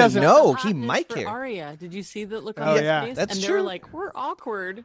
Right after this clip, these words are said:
Speaker 1: Yeah, exactly. They, they're, they're back, and they've, you know, they've both gone through puberty since,
Speaker 2: But
Speaker 1: you
Speaker 2: also,
Speaker 1: know,
Speaker 2: he
Speaker 1: so.
Speaker 2: doesn't know he's Robert's bastard, and who, if, if he finds out, he might take interest in the throne.
Speaker 1: Well, I mean,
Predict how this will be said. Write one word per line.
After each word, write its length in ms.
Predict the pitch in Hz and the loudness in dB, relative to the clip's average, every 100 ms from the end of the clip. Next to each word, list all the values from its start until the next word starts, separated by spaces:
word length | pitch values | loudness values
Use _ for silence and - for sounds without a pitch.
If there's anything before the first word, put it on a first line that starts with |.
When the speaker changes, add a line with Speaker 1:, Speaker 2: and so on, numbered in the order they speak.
| _ | _
Speaker 1:
Yeah, 220 | 165 160 156 | 0 2 2
exactly. 480 | 147 156 156 147 | 0 -2 -2 -4
They, 160 | 147 156 | -4 -4
they're, 440 | 151 160 160 143 - | -2 0 0 -2 -4
they're 140 | 160 156 | -4 0
back, 320 | 156 160 156 | 2 0 0
and 100 | 147 | -6
they've, 180 | 143 143 _ - | -6 -8 _ -10
you 120 | 156 | -8
know, 200 | 139 135 | -8 -10
they've 200 | 160 147 139 - | -8 -8 -6 0
both 260 | 160 156 | 2 2
gone 320 | 165 151 156 - | 0 -2 -4 -6
through 160 | 160 139 | -6 -4
puberty 500 | 156 160 160 160 160 | -2 0 0 -2 -6
since, 360 | - 160 165 | -8 -8 -4
Speaker 2:
But 120 | - 190 | 0 2
Speaker 1:
you 60 | |
Speaker 2:
also, 200 | 247 320 | 2 2
Speaker 1:
know, 40 | 196 | 0
Speaker 2:
he 120 | 262 | 0
Speaker 1:
so. 60 | 294 | -4
Speaker 2:
doesn't 320 | 302 277 208 | -4 -4 -4
know 280 | 220 277 254 | -2 -2 -2
he's 240 | 202 185 | -6 -8
Robert's 340 | 175 156 147 | -8 -8 -10
bastard, 500 | - 143 254 - 127 | -10 -10 -10 -12 -10
and 120 | 117 127 | -8 -8
who, 180 | 151 160 | -6 -8
if, 160 | 143 - | -8 -6
if 160 | 165 | -6
he 80 | - | -6
finds 320 | 160 156 139 170 | -8 -6 -4 -2
out, 180 | 226 202 | -4 -4
he 120 | 147 | -6
might 300 | 123 123 127 | -4 -4 -4
take 240 | 131 113 | -8 -10
interest 320 | 110 107 104 | -12 -14 -16
in 80 | 95 | -14
the 80 | 82 | -14
throne. 240 | - 117 208 | -12 -2 6
Speaker 1:
Well, 220 | 226 220 | 8 10
I 80 | 214 | 8
mean, 360 | 208 190 190 | 2 -2 -6